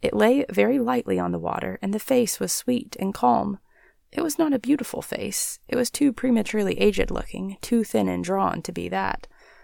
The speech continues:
But it was a gentle, lovable face, in spite of its stamp of pinch and poverty, and upon it was that look of restful peace that comes to the faces of the sick sometimes when at last the pain has left them.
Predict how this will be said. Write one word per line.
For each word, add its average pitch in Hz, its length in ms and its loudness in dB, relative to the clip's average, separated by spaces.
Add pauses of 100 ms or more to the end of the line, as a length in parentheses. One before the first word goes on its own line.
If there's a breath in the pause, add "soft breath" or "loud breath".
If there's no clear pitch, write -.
(240 soft breath)
But - 100 -10
it 277 60 2
was 240 120 4
a 247 60 4
gentle, 214 500 2
lovable 208 460 0
face, - 500 -4 (340)
in 220 180 4
spite 170 320 0
of 175 80 0
its - 180 0
stamp 175 300 0
of 175 160 -10
pinch - 320 0
and 180 120 -4
poverty, 185 560 -2 (500 soft breath)
and 220 180 4
upon 233 320 4
it - 120 0
was 151 160 4
that 104 160 0
look 104 220 2
of 90 140 -2
restful - 560 0
peace - 340 -4
that - 160 -4
comes 202 240 -2
to 220 80 -6
the 233 100 0
faces 202 340 2
of 190 40 -6
the 202 100 0
sick - 300 -2
sometimes 185 640 -4
when 190 140 -2
at - 100 -2
last 190 320 -2
the 185 80 -6
pain 190 300 -2
has 165 180 -8
left - 280 -6
them. - 280 -4